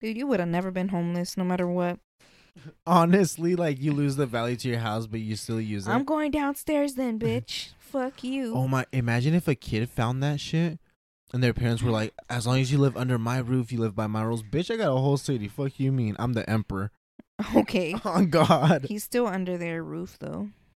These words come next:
Speaker 2: Hell nah. He has two hundred cities down there. He can be under anybody's roof.
Speaker 1: Mm, I see what you're saying. I see what you're saying.
Speaker 2: The neighbors adopted me yesterday.
Speaker 1: I wonder, that's crazy. I wonder if they will find shit down there.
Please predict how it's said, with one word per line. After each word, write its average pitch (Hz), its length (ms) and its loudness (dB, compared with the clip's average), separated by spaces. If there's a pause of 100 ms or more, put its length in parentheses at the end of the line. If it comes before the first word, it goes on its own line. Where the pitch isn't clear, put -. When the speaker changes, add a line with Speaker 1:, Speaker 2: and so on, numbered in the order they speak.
Speaker 2:
Hell 131 300 -2
nah. 110 440 -2 (760)
He 147 80 -10
has 156 180 -4
two 170 180 0
hundred 160 240 2
cities 170 280 -4
down 131 260 -4
there. 110 160 -6
He 131 160 -6
can 143 180 -10
be 127 100 -6
under 113 240 -8
anybody's 107 500 -10
roof. 101 240 -10
Speaker 1:
Mm, 185 520 -6
I 185 100 -4
see 185 160 -8
what 180 140 -8
you're - 120 -12
saying. 175 180 -8
I 175 80 -8
see 175 160 -10
what 180 180 -10
you're 185 60 -14
saying. 180 340 -8 (380)
Speaker 2:
The 120 80 -6
neighbors 117 400 -4
adopted 98 480 -6
me 101 80 -8
yesterday. 90 580 -10 (140)
Speaker 1:
I 226 100 4
wonder, 226 480 2
that's 226 220 -2
crazy. 202 320 -2
I 185 80 0
wonder 190 240 -2
if 233 100 -8
they 208 140 -6
will 180 260 -6
find 175 320 -6
shit 180 220 -8
down 180 260 -6
there. 180 220 -4